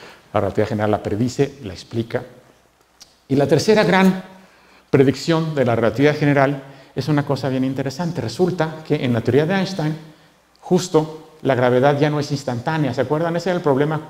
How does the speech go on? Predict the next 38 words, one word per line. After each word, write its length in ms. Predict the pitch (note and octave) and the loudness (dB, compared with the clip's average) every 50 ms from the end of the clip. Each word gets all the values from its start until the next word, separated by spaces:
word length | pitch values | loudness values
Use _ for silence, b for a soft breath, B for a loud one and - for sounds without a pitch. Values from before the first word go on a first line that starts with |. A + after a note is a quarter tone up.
| - - | -18 -6
serio 400 | - - C#3+ D3 C#3+ C3+ C3+ C3+ | 0 2 2 4 4 2 2 2
con 80 | A#2+ | 0
la 80 | A#2 B2 | 0 2
teoría 200 | - A#2 A#2+ B2 | 2 2 2 4
de 60 | A#2+ | 2
Newton, 300 | B2 C3+ B2+ B2+ B2 A#2 | 2 0 -2 -2 -2 -4
la 80 | G#2+ G#2+ | -4 -4
acción 240 | - - C3+ C3+ | -6 -6 -4 -4
a 40 | B2+ | -2
distancia, 520 | A#2 A2+ - - B2+ A#2+ A2 - - G2+ G2 | -4 -4 -4 -4 -4 -4 -4 -4 -6 -6 -4
la 80 | G#2 | -4
gravedad 240 | F#2+ G2 G2+ A2 A#2 | -2 -2 0 0 0
instantánea. 580 | A#2+ A#2+ - A2+ G#2 - - B2 A2+ A2+ G#2+ G#2 | -2 -2 -4 -6 -6 -4 -4 -4 -4 -4 -4 -6
En 440 | - - - - - - - E3+ | -8 -14 -20 -20 -16 -10 -8 -4
la 0 | |
teoría 160 | E3 F#3+ G3+ G3+ | -2 0 0 2
de 80 | G3+ | 0
Einstein 220 | G3 G3 - F#3 E3 | 0 -2 -2 -2 -2
la 60 | D3 | 0
gravedad 260 | C#3+ C#3 C#3 C#3+ D3 | 0 2 2 2 0
no 100 | C#3+ C#3+ | 0 -2
es 100 | C3+ - | -4 -4
instantánea. 580 | C3 - - B2+ A#2 A2+ A#2 A2+ G#2+ A2 A2 - - b b b b b b b b b b - | -8 -8 -8 -10 -10 -8 -8 -10 -10 -10 -14 -16 -20 b b b b b b b b b b -8
La 100 | - A#2+ | -4 0
gravedad 220 | A#2 A#2+ B2+ C3+ C3+ | 2 2 2 2 0
se 100 | - C#3 | 0 0
mueve 260 | B2+ B2 B2 A#2+ A#2+ | 2 2 2 2 2
a 40 | A2+ | 2
la 60 | A2 | 2
velocidad 360 | A2 G#2 G2 F#2+ - G#2+ G#2 | 0 -2 -2 -4 -2 -2 -2
de 40 | G#2 | 0
la 100 | G2+ F#2 | -2 -4
luz, 300 | E2+ F2+ - - - - | -6 -8 -12 -14 -14 -12
se 100 | - - | -10 -6
propaga 460 | - G#2+ G#2+ G#2+ A2 C3 C3+ C#3 C3+ - | -4 -4 -2 0 0 0 2 2 0 0
como 240 | B2+ A2+ A#2 A2+ | 0 0 0 0
una 200 | A#2+ A#2+ A2+ A2 | 0 0 0 0
onda 400 | A2+ C3 D#3 E3+ E3 F3+ F#3 F#3 | 2 2 2 2 2 0 -2 -2